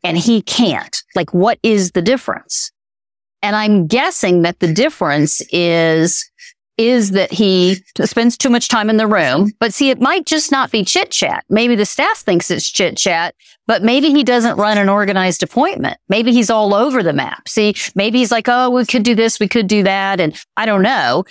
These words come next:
you know, so there, there, there could be an organizational flow issue that we need to, you know, videotaping his appointments might be really helpful.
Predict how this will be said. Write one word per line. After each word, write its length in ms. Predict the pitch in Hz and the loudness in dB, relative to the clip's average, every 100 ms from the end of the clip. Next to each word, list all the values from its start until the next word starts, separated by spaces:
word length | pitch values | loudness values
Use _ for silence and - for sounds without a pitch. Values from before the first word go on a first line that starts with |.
| - - | -10 -2
you 80 | |
know, 120 | 208 196 | 2 2
so 160 | - | 2
there, 200 | 226 226 | 0 0
there, 260 | 185 226 220 | 0 0 0
there 120 | 233 | -2
could 220 | 220 294 | -2 0
be 100 | 247 | 2
an 80 | 214 | 2
organizational 880 | 214 233 214 196 185 202 202 190 151 | 2 2 2 0 0 -2 0 0 0
flow 400 | - 233 277 311 | 0 0 2 0
issue 400 | - 175 - 180 | 0 -2 -2 0
that 140 | 170 156 | 0 0
we 120 | 175 | 0
need 260 | 170 170 156 | 2 0 -2
to, 360 | 180 160 147 - | 0 0 0 -2
you 100 | 196 | 0
know, 180 | 170 156 | 0 0
videotaping 760 | 165 226 214 170 208 196 180 | 0 2 2 0 -2 -2 -2
his 120 | 160 156 | -2 -2
appointments 580 | - 240 262 156 160 | -2 -2 0 0 0
might 200 | 170 151 | -2 -4
be 80 | 131 | -2
really 220 | 151 139 | 0 0
helpful. 520 | 170 151 - 156 139 | 0 -2 -2 -2 -2